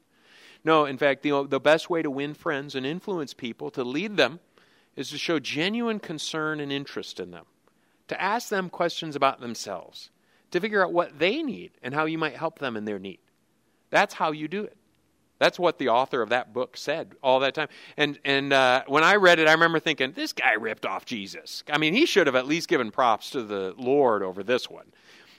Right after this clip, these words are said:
Because this is, this is key to the idea of Christian leadership. That's pretty revolutionary, isn't it? I mean, that's a very different. Now,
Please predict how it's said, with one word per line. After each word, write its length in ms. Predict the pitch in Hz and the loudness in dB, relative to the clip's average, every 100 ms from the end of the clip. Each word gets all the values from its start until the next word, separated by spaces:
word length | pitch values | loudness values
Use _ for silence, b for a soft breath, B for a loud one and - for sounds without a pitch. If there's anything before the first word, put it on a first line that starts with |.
| b | b
Because 360 | 147 170 143 - | -6 -6 -8 -2
this 340 | 175 170 - | -2 -2 -8
is, 680 | 151 165 117 85 107 - - _ _ _ _ | -8 -6 -6 -10 -14 -16 -18 _ _ _ _
this 220 | 160 165 160 | 0 0 -2
is 140 | - | -8
key 400 | - 185 180 139 | -8 -4 -2 -4
to 120 | - | -6
the 120 | 139 | -4
idea 240 | 131 135 143 | -4 -2 -4
of 100 | 135 | -4
Christian 340 | - 143 147 | -10 -10 -10
leadership. 420 | 143 156 - - _ _ _ _ | -10 -10 -14 -18 _ _ _ _
That's 120 | - 226 | 0 2
pretty 240 | 330 277 | 4 4
revolutionary, 720 | 185 170 165 202 - 120 113 | 4 4 2 0 -2 -4 -2
isn't 160 | 151 208 | -4 -6
it? 120 | 202 _ _ _ _ _ _ _ _ _ _ | -12 _ _ _ _ _ _ _ _ _ _
I 60 | 151 | 0
mean, 60 | |
that's 160 | 214 254 | 2 4
a 100 | 196 | 0
very 720 | 110 - 135 156 165 160 160 | 0 0 6 8 8 4 0
different. 320 | 117 147 147 | 0 0 2
Now, 100 | 165 | 0